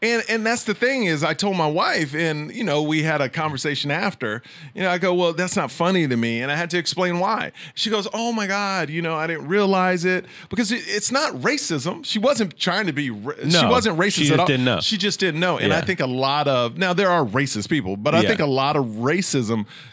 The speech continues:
Speaker 1: comes from just being uneducated.
Speaker 2: Uninformed.
Speaker 1: Uh, you know,
Speaker 2: Not being able to relate to the situation.
Speaker 1: Absolutely. And,
Speaker 2: Yeah.
Speaker 1: and le-, let's, when, when you're, uh, in a situation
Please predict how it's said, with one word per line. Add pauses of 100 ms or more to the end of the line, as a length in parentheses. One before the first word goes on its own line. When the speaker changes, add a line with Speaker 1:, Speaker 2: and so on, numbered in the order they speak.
Speaker 1:
comes
from
just
being
uneducated.
Speaker 2:
Uninformed.
Speaker 1:
Uh,
you
know,
Speaker 2:
Not
being
able
to
relate
to
the
situation.
Speaker 1:
Absolutely.
And,
Speaker 2:
Yeah. (160)
Speaker 1:
and
le-,
let's, (120)
when, (160)
when
you're,
uh,
in
a
situation